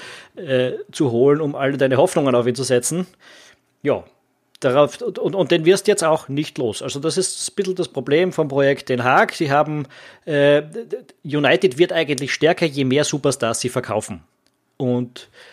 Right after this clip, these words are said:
bei Pogba ist ihnen das gelungen. Das ist ewige Missverständnis, haben sie, ähm,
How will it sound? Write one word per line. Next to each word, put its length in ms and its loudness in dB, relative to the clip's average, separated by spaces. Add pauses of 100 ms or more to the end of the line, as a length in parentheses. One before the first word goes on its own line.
(160)
bei 380 4
Pogba 540 4
ist 120 6
ihnen 160 2
das 140 -4
gelungen. 380 4
Das 140 0
ist 280 -4
ewige 260 -2
Missverständnis, 800 0
haben 220 2
sie, 280 2
ähm, 500 -2